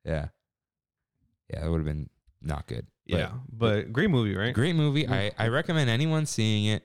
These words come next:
Speaker 2: Yeah,
Speaker 1: I don't,
Speaker 2: bro.
Speaker 1: it doesn't get, like, inappropriate, right?
Speaker 2: No. No, no, no. It's pretty
Speaker 1: Yeah,
Speaker 2: good.
Speaker 1: that you might get, like, a
Speaker 2: The hot dog fingers, maybe, that's it.
Speaker 1: But it's, it's not, like, nothing overt.
Speaker 2: No.
Speaker 1: Uh, not, like, for kids.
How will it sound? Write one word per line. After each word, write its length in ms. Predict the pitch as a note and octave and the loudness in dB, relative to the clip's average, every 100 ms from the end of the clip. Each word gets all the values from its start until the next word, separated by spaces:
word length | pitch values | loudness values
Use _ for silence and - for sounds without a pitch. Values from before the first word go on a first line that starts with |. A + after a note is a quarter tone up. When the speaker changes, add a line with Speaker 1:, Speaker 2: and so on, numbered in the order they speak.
| - | -4
Speaker 2:
Yeah, 100 | G2+ | -2
Speaker 1:
I 40 | |
don't, 160 | G2 G#2+ | 0 2
Speaker 2:
bro. 360 | A#3 D4 A#2 | 2 2 2
Speaker 1:
it 100 | A2+ D3+ | 0 0
doesn't 320 | B3+ E4+ C#3+ | -2 -2 -2
get, 360 | D3+ G#3 F#3 _ _ _ _ - | 2 2 0 _ _ _ _ -12
like, 100 | F2+ - | -6 0
inappropriate, 680 | A#2 - F2 A#2+ - - - | 2 2 0 -2 -4 -12 -2
right? 240 | G2 D#3 G3 - | 0 0 -2 -6
Speaker 2:
No. 100 | C4+ - _ _ _ | -6 -8 _ _ _
No, 140 | E3+ G3+ | -2 0
no, 120 | D#3 | 2
no. 120 | F3 | 2
It's 100 | G#3+ | 0
pretty 420 | - C#4 A#3+ B2+ - _ | 0 0 2 0 -4 _
Speaker 1:
Yeah, 320 | C#3+ D#3+ F3+ | -2 2 2
Speaker 2:
good. 120 | F#3+ F#3+ | 2 2
Speaker 1:
that 40 | |
you 120 | F#3+ | 2
might 180 | F#3 G#3+ | 2 0
get, 140 | G3 | 0
like, 180 | C#3+ C#3 | 0 2
a 380 | C3 G2+ F#2 E2+ | 2 4 2 0
Speaker 2:
The 380 | - G2 D#3+ D3 | -4 -4 0 0
hot 220 | - D3 | 2 0
dog 180 | C3 G#2+ | 0 -2
fingers, 420 | - G#2 G2+ G#2 G#2+ | 0 0 0 -2 -2
maybe, 320 | A#2 G#2+ G#2+ | 0 2 4
that's 260 | G#2+ G#2+ - | 2 2 2
it. 60 | |
Speaker 1:
But 140 | A2+ - | 2 2
it's, 220 | E3 - | 0 -2
it's 220 | - D3+ D3+ | -2 0 0
not, 240 | D#3+ D#3 | 0 2
like, 260 | A#2 G#2 - | 0 0 0
nothing 340 | A2+ B2 C#3 | 2 2 2
overt. 440 | A2+ G2 F2 G2+ - _ | 2 2 0 0 -4 _
Speaker 2:
No. 400 | B2+ A2+ F#2+ F#2 - | 0 2 2 -2 -2
Speaker 1:
Uh, 160 | G2+ | 0
not, 220 | - G3 G3 | 2 0 0
like, 160 | E3 | 0
for 120 | - | 0
kids. 560 | G#2 - A2 D#2 - - | 0 2 2 0 -4 -12